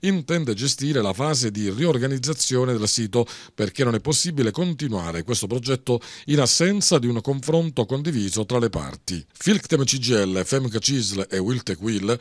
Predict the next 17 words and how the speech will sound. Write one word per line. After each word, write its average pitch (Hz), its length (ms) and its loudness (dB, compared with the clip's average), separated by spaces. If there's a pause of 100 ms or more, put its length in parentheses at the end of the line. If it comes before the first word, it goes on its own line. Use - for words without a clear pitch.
(220)
rivendicano 107 680 0
quindi 170 480 -2
il 113 200 0
ripristino 110 640 0
delle 98 320 0
relazioni 127 500 -2
sindacali 101 440 -2
di 95 100 -2
fabbrica 101 560 -2
per 131 140 0
una 156 180 0
condivisione 120 840 0
in 170 140 0
merito 127 400 0
agli 104 120 -2
assetti 123 480 0
tecnico-organizzativi. 107 1160 -2